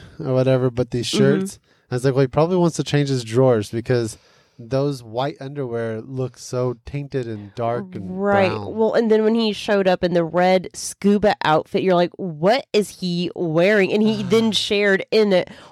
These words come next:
Speaker 2: "Well, I don't have any clean clothes." And Hugh Grant's character said, "Well, you have to do laundry to have clean clothes." And he's like, "Well, hence the problem. So I went through and found your old scuba diving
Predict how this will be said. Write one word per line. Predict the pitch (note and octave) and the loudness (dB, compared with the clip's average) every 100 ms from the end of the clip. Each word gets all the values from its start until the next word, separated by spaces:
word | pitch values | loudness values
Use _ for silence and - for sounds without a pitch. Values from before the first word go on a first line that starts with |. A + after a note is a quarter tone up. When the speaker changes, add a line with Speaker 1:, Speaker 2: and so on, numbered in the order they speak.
| _ | _
Speaker 2:
"Well, | F3 G3 G#3 G#3 - _ - | 0 4 4 2 -4 _ -2
I | G3 | 2
don't | G3 G3+ | 4 2
have | G3 | 2
any | F#3 | -2
clean | F3 G3 F3+ | -2 -2 -2
clothes." | - - G3+ F#3 E3+ E3 | -4 -2 2 4 2 2
And | E3+ E3 D#3+ - - - _ _ | 0 0 -2 -10 -20 -20 _ _
Hugh | - G3 | -2 0
Grant's | F3+ F3+ E3 | 2 2 2
character | F#3+ F3+ - | 0 0 0
said, | E3+ D#3 | -2 0
"Well, | - D#3+ E3 D#3 - _ | -2 0 0 -2 -10 _
you | E3+ D#3 | -2 -2
have | D3+ | -2
to | - | -2
do | D#3+ E3 | -2 0
laundry | F3 G#3+ G3 E3+ | 2 2 2 -4
to | D#3 D#3+ | -4 -2
have | D#3 D3 - - | -2 -4 -8 -18
clean | - D#3+ D3+ | -2 0 0
clothes." | - A3+ G#3 F#3 F#3 - - - - _ - | 0 2 4 2 -2 -10 -20 -20 -20 _ 0
And | F3+ F3 E3+ - | 0 0 -2 -10
he's | F#3 F3+ E3+ | -6 -2 0
like, | E3 - - | 0 0 2
"Well, | E3+ F3 | 4 4
hence | E3+ E3 | 0 0
the | - | -4
problem. | E3 G#3 F#3+ F3 F3 | -2 0 2 2 0
So | - | 0
I | E3 | 2
went | F3 E3 | 2 0
through | - F3+ F3 | -2 2 2
and | E3+ | 0
found | - D#3+ E3 D#3+ | 0 0 0 -2
your | E3 D#3+ | -2 0
old | F3 F3+ | -2 -4
scuba | - - G#3+ F#3+ | -6 -6 -2 -2
diving | E3+ D#3+ D3 D3+ D3+ | 0 -2 -2 -6 -8